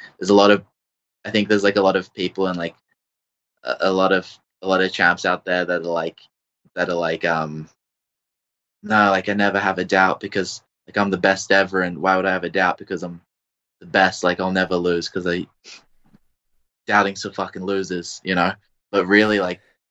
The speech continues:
it's something, like, everybody has, like, everyone just comes across them, and, and that day I was feeling them, them, um, them more than ever. So the fact that I, like, overcame that, to me, was,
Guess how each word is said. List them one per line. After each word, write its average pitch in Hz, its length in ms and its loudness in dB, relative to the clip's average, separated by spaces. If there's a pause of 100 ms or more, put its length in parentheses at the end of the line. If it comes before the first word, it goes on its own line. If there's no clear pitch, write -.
(400)
it's - 160 -20
something, 98 360 -4
like, 85 380 -6
everybody 80 480 0
has, 78 320 0
like, 76 160 -2
everyone 76 320 -2
just - 180 -6
comes 78 220 0
across 78 380 0
them, 73 300 -2
and, 71 220 -6
and 78 200 -2
that 82 200 4
day 85 140 4
I 82 60 2
was 82 120 -2
feeling 82 300 0
them, 73 240 -10 (640)
them, 82 280 0
um, 69 340 -4 (180)
them 85 180 0
more 82 220 -2
than 76 140 -2
ever. 78 220 0
So 78 360 0 (380)
the 87 80 -8
fact - 280 0
that 90 120 0
I, 82 100 4
like, 76 240 -4
overcame 85 500 -2
that, 98 320 4 (180)
to 82 100 -12
me, 87 320 -4
was, - 340 -8